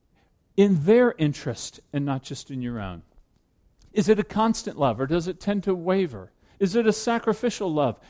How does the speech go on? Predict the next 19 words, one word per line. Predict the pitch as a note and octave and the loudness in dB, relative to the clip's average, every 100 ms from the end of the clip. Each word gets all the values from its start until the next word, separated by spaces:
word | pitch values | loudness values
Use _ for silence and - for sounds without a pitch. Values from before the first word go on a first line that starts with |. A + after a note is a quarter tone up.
| - | -10
it | F#3+ F3 | -6 2
moved | F3+ G3 B3 G#3 - | 4 6 4 -2 -2
by | F#3 F#3 | 0 0
volition | F3 D3 E3+ E3 G#3+ - F#3+ | 0 4 4 6 4 2 -4
and | D3+ C#3+ C#3 | -2 -2 2
will | F#3+ G3 C3 - | 4 6 4 2
and | D#3 D#3 | -2 0
not | F3 F3+ - | 0 -2 -6
feelings? | - A3 G3 G#2+ F#2+ - - _ - - | -8 -6 -6 -8 -14 -20 -20 _ -16 -6
Is | G3 | 0
it | G#3+ | 2
a | G3 | 2
forgiving | - F#3 E3+ F#3+ B3 | 0 -2 0 0 0
love, | F3 A#2+ F#2+ - - - | -4 -6 -10 -20 -20 -2
not | E3 F#3 | 0 0
keeping | - A3 F#3 E3 | -4 -8 -6 -6
record | D#3 F3+ D3 | -6 -6 -8
of | B2+ | -6
wrongs? | B2+ D#3 A2+ E2 _ | -6 -6 -10 -16 _